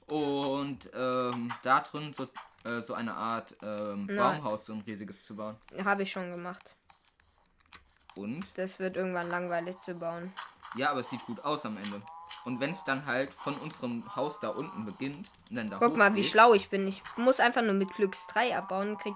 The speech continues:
Speaker 2: direkt Kies.
Speaker 1: Ja,
Speaker 2: Äh,
Speaker 1: ich
Speaker 2: Flint.
Speaker 1: weiß.
Speaker 2: Ja, ähm, komm.
Speaker 1: Kieselsteine bekommst du dann.
Speaker 2: Ge-, ja, genau. So heißt es bestimmt. Ähm.
Speaker 1: <laughs> Ähm.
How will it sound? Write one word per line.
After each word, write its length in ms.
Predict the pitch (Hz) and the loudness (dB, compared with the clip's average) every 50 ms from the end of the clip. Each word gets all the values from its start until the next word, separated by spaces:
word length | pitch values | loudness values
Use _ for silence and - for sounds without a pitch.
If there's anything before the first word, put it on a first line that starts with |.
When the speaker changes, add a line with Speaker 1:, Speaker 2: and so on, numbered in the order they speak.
| - | -4
Speaker 2:
direkt 240 | - 196 196 208 214 - - - | -4 -2 -2 -2 -2 -4 -10 -8
Kies. 360 | 247 240 226 196 - - - - _ - - - - - - - - - - - - - - | -6 -4 -4 -4 -6 -8 -12 -14 _ -20 -20 -20 -16 -14 -14 -14 -14 -14 -16 -16 -16 -14 -10
Speaker 1:
Ja, 160 | 196 196 190 | -8 -6 0
Speaker 2:
Äh, 200 | 202 190 185 180 185 | 2 2 2 2 2
Speaker 1:
ich 40 | 190 214 196 | -2 -6 -4
Speaker 2:
Flint. 180 | 196 202 196 233 | -2 0 0 0
Speaker 1:
weiß. 220 | - - - - - - - - _ _ - _ _ _ _ _ _ _ _ - - - - - - - _ - - - - | -2 -4 -8 -14 -20 -20 -20 -20 _ _ -20 _ _ _ _ _ _ _ _ -20 -20 -20 -20 -20 -20 -20 _ -20 -20 -16 -6
Speaker 2:
Ja, 380 | 185 185 185 151 - 185 202 | -4 0 0 2 4 6 6
ähm, 300 | 214 220 220 220 220 226 - - | 6 6 4 0 0 -2 2 4
komm. 120 | 277 - | 6 6
Speaker 1:
Kieselsteine 600 | - 151 135 120 - - - 110 104 107 110 113 | 6 4 0 -2 -2 -6 -4 -2 -2 0 0 -2
bekommst 400 | 95 107 110 - 110 110 - - | -2 -4 -6 -6 -8 -8 -6 -8
du 80 | 113 107 | -8 -6
dann. 420 | 110 113 113 208 185 170 196 202 | -4 -4 -4 -4 -6 -8 -10 -10
Speaker 2:
Ge-, 140 | - - - _ - | -10 -10 -10 _ -4
ja, 240 | 185 180 175 180 185 | 0 2 4 4 2
genau. 500 | 185 185 180 180 185 175 175 180 185 190 - - - - | 2 -2 -2 0 0 2 2 2 0 -2 -6 -16 -20 -18
So 120 | - - 202 | 0 4 6
heißt 220 | 196 196 196 - | 6 6 6 4
es 80 | 190 190 | -2 -4
bestimmt. 560 | - 190 190 - - 190 180 180 180 180 - - | -6 -8 -8 -4 -4 -2 -2 -2 -4 -6 -8 -4
Ähm. 340 | - 208 214 214 202 - 139 - | -2 2 4 4 4 2 0 -6
Speaker 1:
<laughs> 60 | - 139 - - - - - _ - - _ _ _ _ _ _ _ - - - - - - - - - - - - - - - - - - | -8 -12 -14 -14 -20 -20 -20 _ -20 -20 _ _ _ _ _ _ _ -20 -20 -20 -20 -20 -20 -20 -20 -20 -18 -18 -18 -14 -12 -14 -12 -10 -8
Ähm. 480 | 117 127 139 143 147 143 143 139 131 | -6 -6 -4 -4 -6 -6 -8 -8 -10